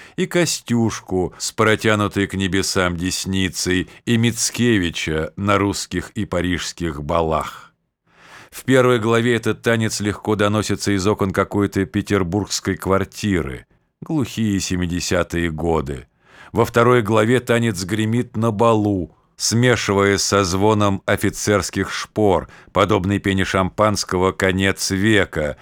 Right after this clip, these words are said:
знаменитой вдовы Клико, ещё более глухие цыганские апухтинские годы.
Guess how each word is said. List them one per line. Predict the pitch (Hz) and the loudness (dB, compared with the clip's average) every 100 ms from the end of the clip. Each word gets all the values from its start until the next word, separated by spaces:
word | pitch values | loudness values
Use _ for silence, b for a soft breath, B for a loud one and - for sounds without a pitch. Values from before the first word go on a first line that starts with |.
| B 78 | B -8
знаменитой | 87 107 117 113 110 92 92 | -4 0 2 2 0 0 0
вдовы | 82 95 90 90 | 0 0 2 0
Клико, | - 90 90 - 85 69 - B B B | -2 -2 -2 -2 0 0 -4 B B B
ещё | 165 180 - 170 151 | -4 -2 -2 -2 -2
более | 143 139 127 117 | 0 2 2 0
глухие | 107 113 113 - 110 98 90 78 | 0 0 -2 -4 0 2 2 0
цыганские | - - 95 87 107 95 82 - 80 82 | -6 -4 -2 2 2 0 -4 -8 -6 -6
апухтинские | 85 - - 101 - 82 78 - 82 82 | -4 -6 -4 -8 -6 -8 -8 -10 -8 -6
годы. | 78 87 78 69 65 | -4 -4 -4 -6 -12